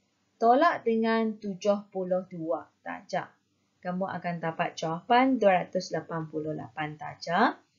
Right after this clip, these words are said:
Okey, kemudian kita cari panjang lengkuk menggunakan formula ini.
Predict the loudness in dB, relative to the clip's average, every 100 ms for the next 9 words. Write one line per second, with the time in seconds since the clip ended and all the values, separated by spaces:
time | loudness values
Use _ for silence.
0 | _ _ _ -6 -4 -6 -8 4 6 6
1 | 0 _ _ _ _ _ 2 6 6 4
2 | 4 4 4 0 2 2 2 0 2 2
3 | 2 -4 -4 -6 -4 -6 -4 -6 -2 -4
4 | 0 0 -2 -4 -6 -6